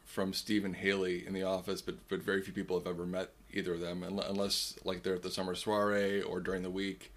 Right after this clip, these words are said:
middle of the day, 'cause usually for morning minyan they're not here, and afternoon minyan often not either. Um, but so much happens in the office, uh, related to getting ready for the holidays. Uh,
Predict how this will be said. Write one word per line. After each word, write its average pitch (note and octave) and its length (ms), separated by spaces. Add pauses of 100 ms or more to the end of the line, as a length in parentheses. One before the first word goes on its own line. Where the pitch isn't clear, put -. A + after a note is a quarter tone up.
middle G#2 160
of F#2+ 80
the F#2 60
day, G2 480 (120)
'cause G2+ 260 (160)
usually A#2+ 320
for A2 120
morning G#2+ 280
minyan G2+ 220
they're G2+ 100
not F#2 180
here, F#2+ 320
and - 140
afternoon F#2+ 360
minyan F2 420
often F#2 260
not F2 180
either. A2+ 360 (720)
Um, G2 480
but G2+ 260
so C3+ 140
much A2+ 180
happens G2+ 480
in F#2+ 120
the F#2 100
office, F#2 680
uh, E2+ 120
related F#2 320
to - 60
getting F2+ 200
ready F2+ 160
for F2 140
the D#2+ 60
holidays. F2 680
Uh, F2 240